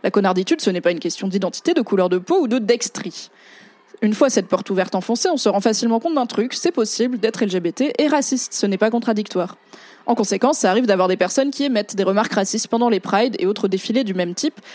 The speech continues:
surtout avec une montée des tensions sur l'immigration de ces dernières années, on peut facilement imaginer une montée des remarques racistes. Et par conséquent, des personnes qui les reçoivent, ce qu'elles n'apprécient guère, comme vous vous en doutez. Le problème, c'est que ce genre de défilé, c'est prévu pour être un endroit où on peut être soi, sans jugement.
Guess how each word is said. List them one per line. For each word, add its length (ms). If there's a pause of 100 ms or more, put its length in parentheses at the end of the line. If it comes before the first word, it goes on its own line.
(120)
surtout 240
avec 240
une 60
montée 220
des 120
tensions 280
sur 200
l'immigration 500
de 80
ces 140
dernières 360
années, 300
on 80
peut 120
facilement 380
imaginer 400
une 60
montée 240
des 80
remarques 280
racistes. 480 (440)
Et 80
par 160
conséquent, 420
des 120
personnes 340
qui 140
les 80
reçoivent, 400
ce 120
qu'elles 200
n'apprécient 380
guère, 240
comme 120
vous 100
vous 140
en 60
doutez. 260 (500)
Le 60
problème, 260
c'est 140
que 80
ce 140
genre 160
de 80
défilé, 360
c'est 140
prévu 240
pour 160
être 160
un 60
endroit 260
où 60
on 80
peut 140
être 100
soi, 340
sans 220
jugement. 340